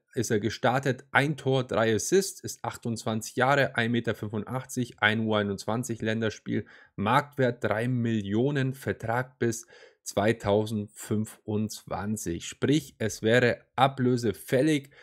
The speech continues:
wenn man Seguin nach Augsburg holen will. Er ist ein zentraler Mittelfeldspieler mit, ja, doch, ähm, auch spielerischen Qualitäten und mit achtundzwanzig auch definitiv Bundesliga-Erfahrung.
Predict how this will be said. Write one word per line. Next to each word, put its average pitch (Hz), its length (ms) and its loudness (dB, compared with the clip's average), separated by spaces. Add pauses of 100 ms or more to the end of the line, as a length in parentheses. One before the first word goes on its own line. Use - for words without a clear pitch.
(120)
wenn 113 240 2
man 107 260 0
Seguin 104 720 0
nach 101 300 -4
Augsburg 104 800 0
holen 104 440 2
will. 107 400 6
Er 92 140 -4
ist 104 140 -6
ein 104 100 -6
zentraler 117 480 0
Mittelfeldspieler 156 960 2 (460)
mit, 180 320 -2
ja, 147 360 6 (220)
doch, 139 380 0
ähm, 131 260 2
auch 135 220 2
spielerischen 117 960 0
Qualitäten 113 760 0
und 104 120 -4
mit 101 160 -4
achtundzwanzig 101 800 -4
auch 95 140 -4
definitiv 107 720 -2 (120)
Bundesliga-Erfahrung. 110 1500 2